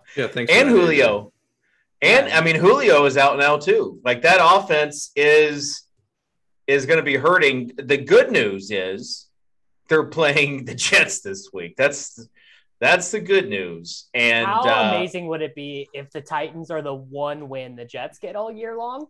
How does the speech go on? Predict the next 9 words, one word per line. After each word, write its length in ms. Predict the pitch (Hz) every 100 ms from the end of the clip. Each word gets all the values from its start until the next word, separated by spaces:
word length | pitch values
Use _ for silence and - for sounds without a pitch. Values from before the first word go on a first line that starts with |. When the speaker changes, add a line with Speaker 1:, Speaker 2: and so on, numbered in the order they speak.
| _
Speaker 1:
It's 140 | -
gonna 160 | - 107
happen. 540 | 85 87 - 80 - - -
Speaker 3:
<laughs> 120 | - 185
Speaker 2:
it 200 | 147 175
probably, 440 | - 220 262 240 208
I 80 | 175
mean, 360 | 175 180 160 - _ _ _ - _ _ _ _ _ _ _ _
their, 540 | 120 190 226 208 160